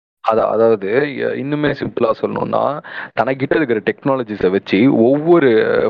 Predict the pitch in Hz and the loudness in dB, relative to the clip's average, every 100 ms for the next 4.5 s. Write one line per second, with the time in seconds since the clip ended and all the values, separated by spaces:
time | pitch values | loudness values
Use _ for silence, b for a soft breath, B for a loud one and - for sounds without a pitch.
0 | - 120 123 120 - 101 131 113 147 160 | -2 -8 -4 -6 -2 -2 0 -2 -2 -2
1 | 156 - 117 104 - 98 113 117 98 92 | 0 0 -2 -4 -6 0 0 2 -2 -2
2 | 120 110 101 - 101 101 113 151 - 143 | -4 -4 -8 -10 -10 -6 -6 -4 -2 -2
3 | 170 175 123 107 113 123 107 101 117 107 | -2 -2 2 2 4 4 2 2 -2 -2
4 | 101 98 95 110 | -6 -6 -2 0